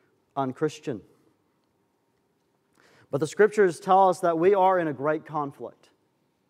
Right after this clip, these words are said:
that we are the church militant, meaning we are the church who is at war. And in the midst of this conflict, it is not only on the outside that we have conflict.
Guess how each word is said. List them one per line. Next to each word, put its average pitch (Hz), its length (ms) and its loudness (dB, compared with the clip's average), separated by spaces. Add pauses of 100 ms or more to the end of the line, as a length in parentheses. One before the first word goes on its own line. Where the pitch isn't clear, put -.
(560)
that 156 140 -4
we 196 180 6
are 196 300 6
the 147 100 -4
church 196 600 0
militant, 160 920 -2
meaning 165 480 -2 (180)
we 190 200 8
are 196 100 8
the 175 100 2
church 208 460 0
who 202 140 4
is 180 320 2 (280)
at 165 320 2
war. 156 600 2 (1600)
And 190 200 6
in 196 80 2
the 185 80 4
midst 180 320 2
of 202 80 4
this 190 140 2
conflict, 196 500 0
it 180 100 0
is 175 100 -4
not 196 220 4
only 208 640 2 (180)
on 190 420 4
the 185 180 4
outside 170 760 2 (140)
that 156 180 0
we 160 120 0
have 151 240 -2
conflict. 143 640 -8